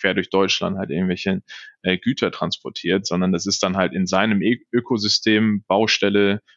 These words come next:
Flughafen, wo er eingesetzt wird. Und da ist es gar nicht möglich, mit einem Fahrzeug konstant zu arbeiten. Natürlich gibt's ganz viele Fälle, aber jetzt sagen wir mal die Betonpumpe, die arbeitet ja nur, wenn von hinten der Zementmischer ranfährt, dann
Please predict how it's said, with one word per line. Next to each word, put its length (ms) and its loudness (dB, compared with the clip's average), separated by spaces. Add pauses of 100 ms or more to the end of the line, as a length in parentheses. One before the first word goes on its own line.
Flughafen, 840 0 (320)
wo 140 0
er 140 2
eingesetzt 580 2
wird. 220 2
Und 140 -2
da 80 2
ist 160 2
es 100 -4
gar 120 2
nicht 200 -4
möglich, 340 0
mit 120 -8
einem 180 0
Fahrzeug 480 -2
konstant 560 0
zu 140 -4
arbeiten. 300 0
Natürlich 360 -4
gibt's 380 -10 (200)
ganz 200 -2
viele 420 2
Fälle, 500 0 (360)
aber 240 4
jetzt 340 -2 (180)
sagen 200 0
wir 40 2
mal 160 2
die 120 -2
Betonpumpe, 840 -2 (380)
die 260 2
arbeitet 380 0
ja 120 2
nur, 480 4
wenn 340 2
von 200 -2
hinten 220 2
der 140 4
Zementmischer 560 0
ranfährt, 720 0
dann 360 0